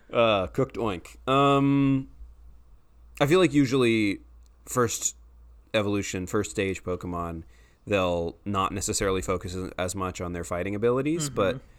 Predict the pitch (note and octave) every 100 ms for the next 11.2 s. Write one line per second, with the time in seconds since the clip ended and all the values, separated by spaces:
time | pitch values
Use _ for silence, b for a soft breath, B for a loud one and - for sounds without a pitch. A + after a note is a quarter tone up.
0 | b b b A2+ C#3 A#2 B2+ A2 A2 G2+
1 | G2 A2+ G#2+ G#2 - - A2 A2 G#2+ G#2
2 | G2 G2 A2 G#2+ G#2 F#2 - - F#2 -
3 | A2+ A2 F#2+ E2+ - G#2+ G2+ G#2+ G#2 -
4 | A2 G#2+ A2 A2 A#2+ D#3 - D#3+ B2+ C#3+
5 | F3 D#3+ F3 D3+ E3 E3 D3+ D#3 D#3+ D3+
6 | - C3+ D3 C3+ B2 F3 F3 F3 F3 E3
7 | - - B2 C#3+ C3 G#2+ G#2 - B2+ A#2+
8 | G#2+ A2 A2 A2+ G#2+ A2+ A#2 A#2+ B2 C3
9 | B2 A#2+ A#2+ - B2 G2+ - B2 C3 C3+
10 | C3+ C3 B2+ - C#3+ C#3+ C#3+ C#3+ C#3+ C#3+
11 | D3+ F#3